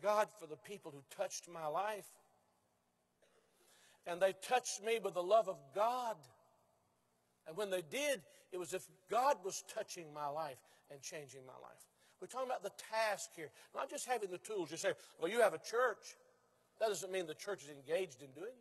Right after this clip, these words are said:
this. You say, "We have neighbors in need." That doesn't mean that you're helping your neighbors.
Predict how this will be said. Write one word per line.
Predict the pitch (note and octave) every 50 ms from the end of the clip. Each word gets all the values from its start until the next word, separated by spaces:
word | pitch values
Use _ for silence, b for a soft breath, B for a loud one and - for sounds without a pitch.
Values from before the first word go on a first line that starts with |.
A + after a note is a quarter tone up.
| -
this. | F#3+ E3 - - _ _ _ _ _ _ _ _ _ _ _ _ _ _ _ _ _ _ _ _ _ _ _ _ _ _ _ _ _ _ _ -
You | D#3+
say, | - G#3
"We | G3 G#3 C4+
have | C#4+ C4+ B3 F#3+
neighbors | G#3 A#3+ C4 C#4 A3+ A3+ G3+ -
in | G3+ F#3 G3
need." | A#3+ D4 D4 B3 F3+
That | G3+ A#3 A3
doesn't | A3+ G3+ F#3+ G#3 F3+
mean | G3 G#3 G3+ F#3
that | F3+ E3+
you're | E3+ E3+
helping | C#3+ E3 G3+ A3 - C4 C#4
your | A#3+ F#3+
neighbors. | D#3 C#3 C#3+ D3+ D#3+ - - - - -